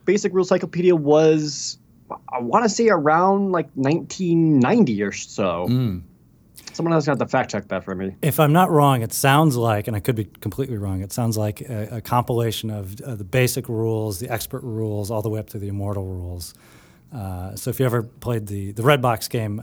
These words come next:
Speaker 3: uh, in the eighties, that's, that's where I started, and I remember that as well. It was, uh, sure, you could be a fighter or a cleric, but you could also be an elf and, or a dwarf, exactly as you said. Those were, those
Speaker 1: Yes.
Speaker 3: were class options.
Speaker 2: Right.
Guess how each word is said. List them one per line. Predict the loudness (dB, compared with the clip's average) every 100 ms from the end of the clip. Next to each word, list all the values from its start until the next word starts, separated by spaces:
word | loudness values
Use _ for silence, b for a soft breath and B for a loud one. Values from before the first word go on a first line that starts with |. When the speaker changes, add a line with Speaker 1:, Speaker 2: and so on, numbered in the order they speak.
| -12
Speaker 3:
uh, | -12 -12 -12 -12 -12 -10
in | -10
the | -6
eighties, | -2 -2 -2 -2
that's, | -4 -2
that's | -2 4
where | 6
I | 6
started, | 4 2 2
and | 2
I |
remember | 4 6 6 4
that | 2 0
as | -2
well. | 0 2 0
It | -4
was, | -4 -4 -6 -14 B B B B -2
uh, | 2 2 0
sure, | 4 4
you | 6
could |
be | 2
a | 2
fighter | 2 2 -2 -4
or | -6
a | -6
cleric, | -2 2 2 0
but |
you | 0
could | 2
also | 0 0
be | 0
an | 2
elf | 2 0 -8 -10
and, | -8 -6
or | -4 0
a |
dwarf, | 2 2 2 -4
exactly | -4 -4 -2 -6
as | -6
you | -8
said. | -8 -8 -8
Those | -10 -8
were, | -10 -10 -12
those | -2 2
Speaker 1:
Yes. | 2 0
Speaker 3:
were | -4
class | 0 0 0 -4
options. | -6 -6 -10 -12 -12 -8
Speaker 2:
Right. | -6 -6